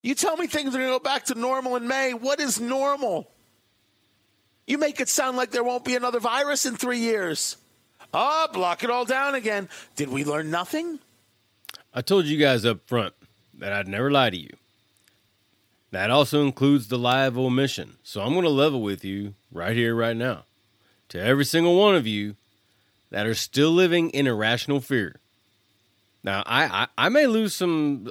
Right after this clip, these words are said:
Speaker 2: I may, I may, I may lose some leader, some listeners over this. I'm very well aware. And it, at the very least, I'm certainly not going to ingratiate myself among, you know, many new listeners right now. I'm gonna alienate some people with what I'm about to say.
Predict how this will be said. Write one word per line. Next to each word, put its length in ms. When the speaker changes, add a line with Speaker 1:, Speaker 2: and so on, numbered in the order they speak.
Speaker 2:
I 80
may, 240
I 160
may, 280
I 80
may 140
lose 200
some 140
leader, 400
some 240
listeners 460
over 180
this. 340
I'm 160
very 160
well 200
aware. 340
And 500
it, 280
at 140
the 80
very 200
least, 280
I'm 160
certainly 340
not 220
going 200
to 120
ingratiate 800
myself 680
among, 600
you 120
know, 220
many 260
new 200
listeners 400
right 180
now. 220
I'm 80
gonna 180
alienate 480
some 160
people 240
with 140
what 160
I'm 100
about 240
to 60
say. 180